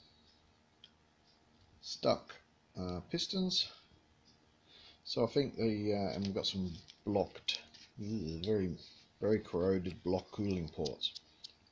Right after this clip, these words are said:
So all that has to be cleaned out. All these valves have to come out. Probably gonna have to be replaced, these valves. The, if the pi-, if I can get the pistons out, might get away without boring it.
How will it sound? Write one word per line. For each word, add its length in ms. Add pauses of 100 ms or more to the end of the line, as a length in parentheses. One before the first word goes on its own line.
(280)
So 140
all 180
that 100
has 160
to 60
be 80
cleaned 400
out. 280
All 140
these 120
valves 320
have 120
to 80
come 240
out. 320 (800)
Probably 480
gonna 160
have 140
to 80
be 140
replaced, 680 (800)
these 140
valves. 420 (800)
The, 260 (2000)
if 140
the 80
pi-, 140
if 120
I 60
can 80
get 120
the 40
pistons 480
out, 300 (500)
might 380
get 120
away 280
without 280
boring 360
it. 300